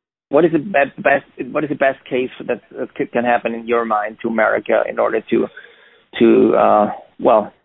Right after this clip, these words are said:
better the situation of the whole country, to make the American dream, the original American dream,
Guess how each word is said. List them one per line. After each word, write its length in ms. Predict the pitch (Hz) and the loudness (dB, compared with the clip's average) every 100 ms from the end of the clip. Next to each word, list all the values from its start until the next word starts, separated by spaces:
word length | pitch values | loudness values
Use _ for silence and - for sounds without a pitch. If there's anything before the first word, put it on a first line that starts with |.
| _ | _
better 320 | 185 131 120 | -2 2 2
the 140 | 117 117 | 0 -2
situation 580 | - 113 123 120 - 120 | -6 -2 0 0 -2 -4
of 80 | 110 | -4
the 80 | 123 | -2
whole 180 | 117 117 | -2 -2
country, 540 | 123 120 - 120 120 | -2 -4 -2 -2 0
to 100 | 110 | 0
make 220 | 120 113 | -2 -2
the 160 | 123 - | -2 0
American 480 | 117 113 117 123 113 | 2 4 2 2 0
dream, 260 | 113 110 | 0 0
the 60 | 113 | 0
original 540 | 117 117 131 - 131 | 0 2 2 2 0
American 380 | 123 117 117 117 - | 2 2 2 -2 -4
dream, 340 | 117 117 120 | -4 -6 -10